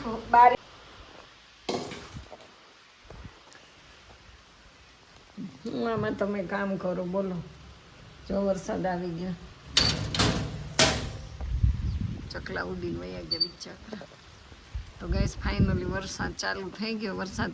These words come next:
કંઈ કામ કરવા નહીં દે. મેં આજે સવારમાં સામે ઢગલા ઢગલા કોથળીઓ બાળી, એટલી રહી ગઈ છે. આમાંથી એટલી બાળવાની છે અહીંયા,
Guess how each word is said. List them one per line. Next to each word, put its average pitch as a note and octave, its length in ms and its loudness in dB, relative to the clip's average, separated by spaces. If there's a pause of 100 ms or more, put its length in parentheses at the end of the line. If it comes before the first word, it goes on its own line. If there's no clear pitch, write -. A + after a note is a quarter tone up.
કંઈ F#3 140 -6
કામ F#3+ 300 -2
કરવા G3 320 -2
નહીં G#3+ 300 0
દે. F3+ 140 -2
મેં F#3+ 340 -2
આજે F#3+ 260 -4
સવારમાં F3+ 520 -6
સામે F3+ 340 -6
ઢગલા F#3+ 360 -4
ઢગલા F#3 340 -4
કોથળીઓ F3 560 -8
બાળી, E3+ 340 -6
એટલી G3 320 -6
રહી G3 140 -2
ગઈ G#3 180 -8
છે. - 300 -10 (640)
આમાંથી G3 400 -6
એટલી G3+ 240 -4
બાળવાની G3+ 540 -4
છે - 160 -10 (120)
અહીંયા, F#3+ 360 -6